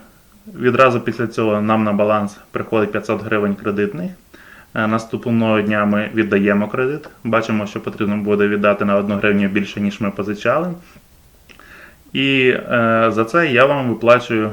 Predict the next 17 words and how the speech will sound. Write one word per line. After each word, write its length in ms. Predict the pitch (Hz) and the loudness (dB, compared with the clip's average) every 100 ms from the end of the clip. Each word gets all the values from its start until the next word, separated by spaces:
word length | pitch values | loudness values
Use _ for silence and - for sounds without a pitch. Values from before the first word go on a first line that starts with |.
| 104 | -6
двісті 400 | 110 107 110 117 | -2 -2 0 -2
гривень 300 | 101 107 101 | 0 0 0
за 100 | 101 | -2
те, 140 | 113 | -2
що 220 | 110 - 104 | -2 -2 0
ви 220 | 104 101 110 | 0 -2 -8
зареєструвались 840 | - 104 104 101 - 113 147 151 - | -2 2 2 0 -2 2 2 2 0
по 140 | 113 | -4
моїй 180 | 107 101 | -2 -4
ссылці 380 | - 147 147 120 | -6 -6 -6 -4
і 140 | 113 | -2
взяли 260 | 104 110 113 | 0 0 -2
кредит. 320 | 107 98 98 - - - - | -2 -2 -2 -4 -20 -20 -12
Оскільки 420 | - 123 143 135 123 | -8 -4 -4 -2 0
у 60 | |
них 140 | 117 117 | 0 -2
тут 140 | 113 | -6